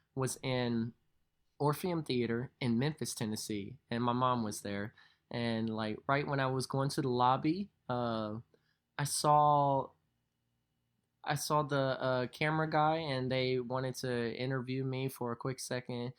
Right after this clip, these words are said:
And they was like, um, "So, Josie, tell us what happened." Um, I was like, "Oh, well, I mean, I got cut on my solo round, and I really had a fun experience. It was great,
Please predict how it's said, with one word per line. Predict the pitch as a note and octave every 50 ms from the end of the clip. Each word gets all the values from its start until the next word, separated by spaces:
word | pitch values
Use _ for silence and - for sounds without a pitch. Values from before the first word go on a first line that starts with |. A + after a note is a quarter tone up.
| - - _ _
And | - C3 C3 C3
they | C3
was | C3+ C3 C3 B2+ - -
like, | B2+ B2 A#2+ A2+ A2 - _ _ _ _ _ _ _ - -
um, | B2 A#2+ A#2 A#2 A2+ A2 A2 B2 C3 _ _ -
"So, | - - G#3 G3+ G3+
Josie, | - A3+ A#3+ B3+ - - C#3 B2+ A#2
tell | - - F#3 G3
us | G3+ G3+ -
what | F#3+ F#3+ F#3+
happened." | F3+ G3+ G3 G3+ G3+ - - A#2 A2 G#2+ A#2 - _ _ _ _ _ _ _ _ _ _ _ - -
Um, | D#3 D3+ C#3+ C#3 C3+ C3 B2+ B2 B2 B2 - - -
I | - E3+
was | F3 -
like, | F#3 F3 E3+ - -
"Oh, | - G#3 - - -
well, | D#3 E3+ F#3+ G#3+ A#3 - -
I | D#3+
mean, | E3+ F3 E3+
I | E3+ E3
got | D#3 F#3+ F#3+ - -
cut | - G3+ G3 G3
on | F3+ E3+
my | E3 D#3+
solo | - - E3+ E3 E3 D#3+ D#3
round, | C#3+ C#3+ C#3+ D3 D#3 D#3+ E3 - -
and | C#3+ C#3 C#3 C3+ C3+ C3 C3
I | - C3+
really | C#3+ C3+ C#3+ D#3+ F3 F3 D#3
had | D#3+ D3+
a | C#3 C3+
fun | - - D3 D3 D3+
experience. | C#3 - - - - C3+ C#3 D3 D#3 E3 E3+ - -
It | -
was | C3+ C3 A#2+
great, | - - C3+ C3+ C#3+ D#3+ F#3 G3 -